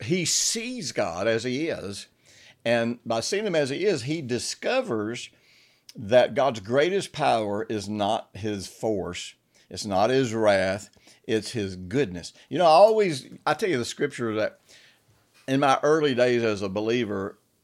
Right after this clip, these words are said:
that helped sh-, shape me making this journey the way that I've made it was, you know, in the book of James,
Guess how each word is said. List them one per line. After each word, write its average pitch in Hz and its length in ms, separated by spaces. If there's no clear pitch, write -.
that 98 180
helped 131 300
sh-, - 260
shape - 580
me 117 440
making 107 640
this 110 240
journey 92 520
the 90 140
way 92 160
that 90 160
I've 85 160
made 156 200
it 107 160
was, 165 140
you 196 60
know, - 20
in 156 60
the 127 80
book 143 240
of 107 80
James, 143 540